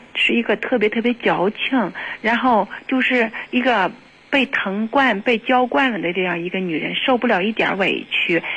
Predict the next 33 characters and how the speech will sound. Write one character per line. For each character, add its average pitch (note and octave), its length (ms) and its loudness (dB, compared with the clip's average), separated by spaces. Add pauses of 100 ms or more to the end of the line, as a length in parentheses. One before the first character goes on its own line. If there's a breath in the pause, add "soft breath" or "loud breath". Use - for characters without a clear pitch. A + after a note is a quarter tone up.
(320 loud breath)
生 B3 240 2
活 A3 120 2
中 A#3 200 2
真 B3+ 180 4
的 A3+ 140 2
特 - 220 0
别， G3+ 140 2
特 G3 140 -4
别 F#3+ 160 0
矫 D3 220 -2
情， F#3 220 -4
因 A3 160 2
为 G#3+ 120 2
一 A3 100 4
点 G3 200 0
儿 F#3+ 60 0
点 G3 160 0
儿 F3 40 -2
的 F3 120 -2
事 G3+ 160 0
儿， F3+ 140 0 (260 loud breath)
她 G#3+ 120 -2
就 F#3+ 140 0
又 A3 220 2
哭 - 360 -2
又 F#3+ 200 -2
闹 F3+ 240 2
又 F3+ 140 -2
跳 F#3 280 -4
楼， E3 340 -2 (200)
就 G3+ 120 -2
这 A3 240 0
样， F3 220 -2